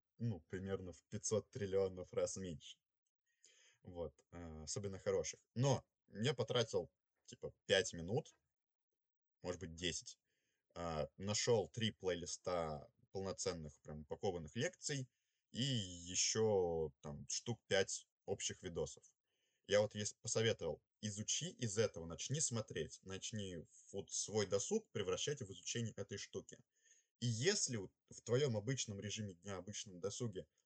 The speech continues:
это покажется сейчас интересным, и ты естественным образом захочешь это дальше изучать, тогда в какой-то момент ты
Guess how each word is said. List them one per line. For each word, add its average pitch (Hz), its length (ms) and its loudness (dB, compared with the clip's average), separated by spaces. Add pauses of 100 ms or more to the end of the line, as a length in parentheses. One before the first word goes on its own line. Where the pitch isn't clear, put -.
(160)
это 123 260 2
покажется 110 600 2
сейчас 120 400 0
интересным, 98 600 -4
и 85 40 -14
ты 101 160 -10
естественным 92 500 -6
образом 87 360 -8
захочешь - 400 -2
это 95 140 -10
дальше 98 320 -2
изучать, 117 520 -2 (720)
тогда 110 220 4
в - 60 0
какой-то 120 360 4
момент 107 300 0
ты 92 280 2